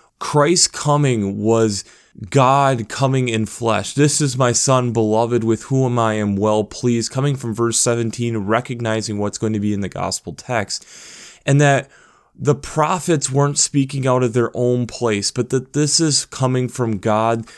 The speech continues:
who is speaking through the prophets in the Holy Spirit. So this idea of how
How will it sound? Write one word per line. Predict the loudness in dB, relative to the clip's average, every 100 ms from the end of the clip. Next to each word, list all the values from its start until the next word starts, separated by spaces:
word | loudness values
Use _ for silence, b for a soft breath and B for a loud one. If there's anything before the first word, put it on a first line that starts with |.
| B
who | -2 4 6
is | 6
speaking | 4 2 -2 0 0 0 0 B B
through | -2 4 4
the | 2
prophets | -2 0 2 2 0 -2 -2
in | -2 -2
the | -2
Holy | -2 -2 0
Spirit. | 0 -2 -6 -8 -10 -16 B B B
So | -2 2
this | 4 4
idea | 2 0 0 2 4 6 4
of | 2 0 -2 -4
how | 0 2 4 2 0